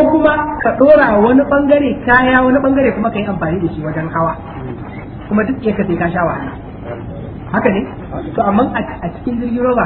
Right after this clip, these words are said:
haka bane. Za ka jibga masa kaya, kuma ka jibga masa nauyin ka. Kuma ya kai ka inda kake so.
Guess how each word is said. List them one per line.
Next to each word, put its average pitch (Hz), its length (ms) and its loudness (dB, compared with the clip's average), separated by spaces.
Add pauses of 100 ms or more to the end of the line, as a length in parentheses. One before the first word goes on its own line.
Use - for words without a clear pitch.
haka - 120 -8
bane. 135 160 -8 (520)
Za 202 60 2 (100)
ka 185 80 -2
jibga 202 320 2
masa 165 200 -4
kaya, - 260 -10 (260)
kuma 214 160 0
ka 196 160 -4
jibga 196 240 2
masa 156 240 -2
nauyin 135 320 -8
ka. - 80 -12 (800)
Kuma 220 180 0
ya 214 60 2
kai 220 160 0
ka - 80 -4
inda 190 200 2
kake - 200 -6
so. - 140 -12